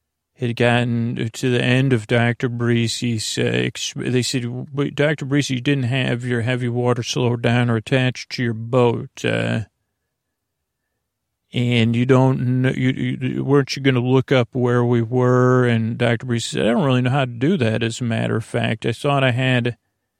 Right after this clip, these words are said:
you know, a Glowbot, uh, which talks to the glowworm, and, and it's not, uh, it's not charged."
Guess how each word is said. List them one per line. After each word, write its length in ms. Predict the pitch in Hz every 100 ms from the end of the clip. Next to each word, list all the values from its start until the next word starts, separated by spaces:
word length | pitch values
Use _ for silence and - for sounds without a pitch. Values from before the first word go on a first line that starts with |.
| _ _ _ _
you 80 | -
know, 120 | 123
a 40 | 120
Glowbot, 1080 | 123 127 160 165 117 110 120 123 - 123 117
uh, 40 |
which 240 | 117 -
talks 380 | - 147 135 -
to 100 | -
the 80 | 120
glowworm, 880 | 117 120 135 143 131 120 113 113 113
and, 160 | 113
and 240 | 123 120 113
it's 240 | 117 -
not, 360 | 135 127 123 123
uh, 340 | 117 117 117 113 _ _ _ _ _ _
it's 140 | -
not 240 | 151 143 -
charged." 1040 | - 143 147 135 117 117 117 - -